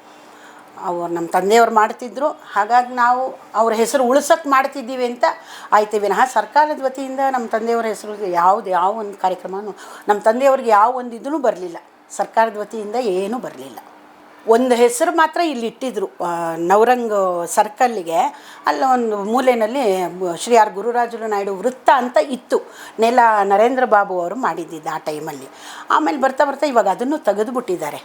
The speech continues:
ಬೇಕಾದಷ್ಟು ಓಡಾಡಿದ್ರು ಎಲ್ಲ, ಕೆಲವಾರು ಓಡಾಡೋಣ ಬನ್ನಿ ಅಮ್ಮ ಹೋಗಿ ನೋಡಿ ಮಾಡೋಣ ಅಂತ, ಪ-, ಏನೂ ಆಗಲಿಲ್ಲ ಅದು, ಆ ಒಂದು ಹೆಸರೂ ಇಲ್ಲ ಅಲ್ಲಿ ಇವಾಗ. ಹಾಗಾಗಿ, ಆ, ಸರ್ಕಾರದ ಕಡೆಯಿಂದ ನಮ್-, ನಮ್ಮ ತಂದೆಯವ್ರಿಗೂ ಏನೂ ಆಗಿಲ್ಲ,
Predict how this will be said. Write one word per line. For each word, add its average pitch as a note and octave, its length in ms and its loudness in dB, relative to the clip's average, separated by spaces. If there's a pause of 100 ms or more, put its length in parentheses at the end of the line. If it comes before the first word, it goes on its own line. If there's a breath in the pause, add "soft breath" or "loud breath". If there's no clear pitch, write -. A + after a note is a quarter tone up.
(120)
ಬೇಕಾದಷ್ಟು A#3 540 0
ಓಡಾಡಿದ್ರು B3+ 720 2 (300 loud breath)
ಎಲ್ಲ, A#3 180 0 (100)
ಕೆಲವಾರು A3 420 0
ಓಡಾಡೋಣ G#3 500 2
ಬನ್ನಿ G3 320 0
ಅಮ್ಮ G3 180 0
ಹೋಗಿ F#3+ 280 2
ನೋಡಿ G3 260 0
ಮಾಡೋಣ F3+ 340 -2
ಅಂತ, F3 180 0
ಪ-, D#4 140 -2
ಏನೂ D#4 360 4
ಆಗಲಿಲ್ಲ A3+ 480 2
ಅದು, D#3+ 160 -10 (480 loud breath)
ಆ G3+ 120 4
ಒಂದು G3+ 220 0
ಹೆಸರೂ G#3 480 -4
ಇಲ್ಲ F3 300 -2
ಅಲ್ಲಿ D3+ 220 -6
ಇವಾಗ. C#3+ 240 -12 (200)
ಹಾಗಾಗಿ, F3 600 -8 (320 loud breath)
ಆ, D#3 280 -8
ಸರ್ಕಾರದ F#3 500 -4 (120)
ಕಡೆಯಿಂದ F#3 340 -2
ನಮ್-, D#3+ 600 -8
ನಮ್ಮ E3 180 -14
ತಂದೆಯವ್ರಿಗೂ G3 480 -2
ಏನೂ E3+ 300 -4
ಆಗಿಲ್ಲ, - 320 -12